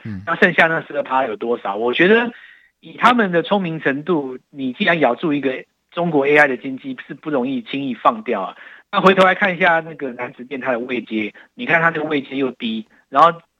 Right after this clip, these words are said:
Speaker 2: 中继整理在季线这地方打了大概差不多五到六天了嘛。
Speaker 1: 嗯。
Speaker 2: 它这个只要伺服器三雄一反弹，我认为随时有机会像华通他们这样，昨天的话是耀华嘛，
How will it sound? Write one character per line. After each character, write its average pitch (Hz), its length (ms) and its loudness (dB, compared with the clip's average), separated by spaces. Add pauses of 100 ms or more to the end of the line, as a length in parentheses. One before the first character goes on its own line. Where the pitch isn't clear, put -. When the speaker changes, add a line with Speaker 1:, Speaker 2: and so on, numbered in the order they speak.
(140)
Speaker 2:
中 175 220 -8
继 180 140 -4
整 135 180 -4
理 117 140 -4
在 143 180 4
季 139 240 -12
线 135 180 -10
这 139 120 -2
地 135 40 -6
方 131 140 0
打 107 220 -4
了 110 60 -8
大 127 140 2
概 127 80 0
差 127 120 -4
不 120 60 -12
多 123 420 -4
五 110 160 -12
到 143 140 4
六 139 180 0
天 117 200 -4
了 - 80 -12
嘛。 - 200 -12 (120)
Speaker 1:
嗯。 98 180 -12 (100)
Speaker 2:
它 262 120 -2
这 285 80 8
个 233 140 0
只 165 100 -4
要 196 200 6
伺 - 240 -6
服 180 100 -4
器 190 120 -2
三 180 180 2
雄 160 120 -2
一 165 60 -4
反 104 240 -6
弹， 104 240 -4
我 110 100 -2
认 165 100 2
为 131 100 2
随 123 240 0
时 113 160 -6
有 104 120 -2
机 113 200 -8
会 120 200 0 (420)
像 151 140 -2
华 117 200 2
通 123 160 -2
他 123 100 -2
们 113 240 -6 (500)
这 170 120 -2
样， 156 120 -4 (220)
昨 151 180 0
天 175 140 2
的 151 60 0
话 151 160 4
是 147 100 -14
耀 143 180 2
华 - 200 -14
嘛， - 160 -20